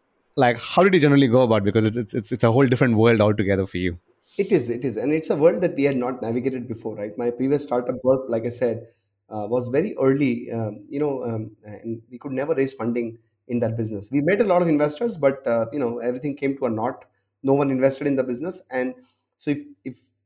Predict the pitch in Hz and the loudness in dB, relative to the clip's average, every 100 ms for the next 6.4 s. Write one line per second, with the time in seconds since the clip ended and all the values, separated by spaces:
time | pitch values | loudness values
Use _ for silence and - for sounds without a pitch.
0 | _ 135 127 - 151 185 180 156 135 131 | _ -12 -10 -6 -4 -2 0 2 2 0
1 | 139 156 139 151 143 143 139 139 139 127 | 2 2 2 0 2 2 2 2 0 -2
2 | 139 135 127 127 120 120 127 131 127 120 | -2 -4 -6 -4 -6 -6 -6 -4 -4 -4
3 | 131 170 190 180 160 139 139 - - 170 | 0 0 0 -2 -2 -2 -6 -12 -2 2
4 | 233 226 165 165 156 135 135 135 - - | 2 2 2 2 4 4 4 2 -2 -14
5 | _ _ _ _ 180 190 - - 226 214 | _ _ _ _ -2 0 0 -2 0 2
6 | 202 175 135 113 | 4 4 2 -2